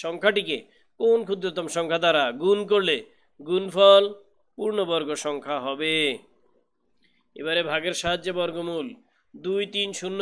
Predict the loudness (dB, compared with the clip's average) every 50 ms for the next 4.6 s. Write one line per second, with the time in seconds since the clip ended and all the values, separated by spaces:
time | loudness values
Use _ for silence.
0 | -8 -4 -2 -2 0 0 0 -2 -2 -6 -6 -8 -6 -4 -4 -4 -4 -4 -2 -2
1 | -2 0 -2 -2 -2 -2 -2 -2 -2 -2 -4 -6 -6 -4 -4 -6 -6 -10 _ _
2 | _ _ _ _ _ _ _ _ -12 -10 -10 -10 -10 -6 -4 -2 -4 -2 -2 -4
3 | -4 -2 -2 0 2 2 0 0 -4 -8 _ _ _ _ _ -16 -2 2 2 2
4 | 2 2 -4 -4 -4 0 0 0 0 0 -8